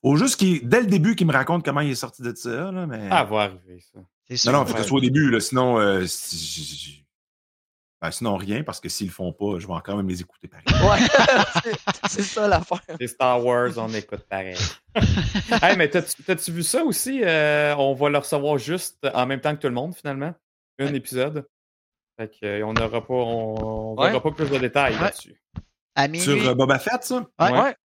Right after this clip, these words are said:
Speaker 3: Il y a
Speaker 4: Le
Speaker 3: pas de
Speaker 4: press screening est en même temps que, euh, la sortie des Disney Plus.
Speaker 1: Ah ouais, ok, c'est ça. Moi, j'ai rien reçu non plus, là. Je, je, je sais pas. Je pensais qu'à un moment donné, on avait deux épisodes, là, pour, euh,
Speaker 2: Ouais.
Speaker 1: c'était quoi,
Speaker 2: Ouais,
Speaker 1: la
Speaker 2: là, on n'aura
Speaker 1: série, là ?
Speaker 2: rien d'autre.
Speaker 4: Là, rien.
Speaker 3: Ben,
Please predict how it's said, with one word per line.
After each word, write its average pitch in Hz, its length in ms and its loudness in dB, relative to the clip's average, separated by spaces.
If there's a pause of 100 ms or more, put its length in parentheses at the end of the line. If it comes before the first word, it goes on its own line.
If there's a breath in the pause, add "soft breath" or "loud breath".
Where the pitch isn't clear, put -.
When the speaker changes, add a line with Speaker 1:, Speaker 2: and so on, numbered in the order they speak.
(140)
Speaker 3:
Il 143 60 0
y - 20 2
a - 40 2
Speaker 4:
Le 160 60 6
Speaker 3:
pas 190 80 4
de 190 60 4
Speaker 4:
press 233 140 4
screening 214 480 0
est 175 160 -2
en 165 100 2
même 165 220 -8
temps 190 220 -2
que, 175 140 -12
euh, 139 640 -2
la 139 140 -2
sortie 135 340 -12
des 139 120 -12
Disney 135 220 -10
Plus. - 360 -16 (760)
Speaker 1:
Ah 180 200 2
ouais, 196 140 4
ok, 165 100 0
c'est 185 80 4 (100)
ça. 185 180 4
Moi, 117 140 0
j'ai 117 80 0
rien 123 220 0
reçu 170 280 -4
non 135 180 2
plus, 151 240 -4
là. 190 160 -4
Je, 123 180 -4
je, 110 120 -8
je 117 220 -4
sais 110 160 -4
pas. 151 140 -2
Je - 60 -4
pensais 147 180 0
qu'à 180 80 2
un 131 360 2
moment 123 160 0
donné, 180 200 2
on 202 60 2
avait 147 240 2
deux 165 300 2
épisodes, 190 520 -4
là, 208 120 -2
pour, 160 300 -2
euh, 147 260 2
Speaker 2:
Ouais. - 60 0
Speaker 1:
c'était - 140 -8
quoi, 151 140 -2
Speaker 2:
Ouais, 160 80 0
Speaker 1:
la 131 60 2
Speaker 2:
là, 131 60 4
on 127 40 -2
n'aura 127 180 0
Speaker 1:
série, 127 120 -2
là ? 143 60 0
Speaker 2:
rien 147 80 0
d'autre. 131 260 -2
Speaker 4:
Là, 190 300 4
rien. 156 320 0
Speaker 3:
Ben, 151 100 -10